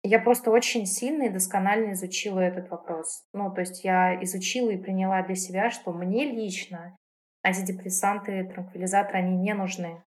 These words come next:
Как бы мне их ни пичкали, ни прописывали, они мне не нужны, это не моя история, потому что я знаю, что если я смогла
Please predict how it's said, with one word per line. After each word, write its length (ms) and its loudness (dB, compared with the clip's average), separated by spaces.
Как 160 -2
бы 60 -4
мне 180 -2
их 140 -8
ни 120 -4
пичкали, 640 -4
ни 200 -6
прописывали, 600 -10
они 180 -2
мне 200 -2
не 220 -2
нужны, 460 -4
это 120 -14
не 120 -8
моя 360 -2
история, 400 -6
потому 280 -6
что 200 -10
я 320 -2
знаю, 320 2
что 200 -8
если 340 -4
я 80 2
смогла 840 2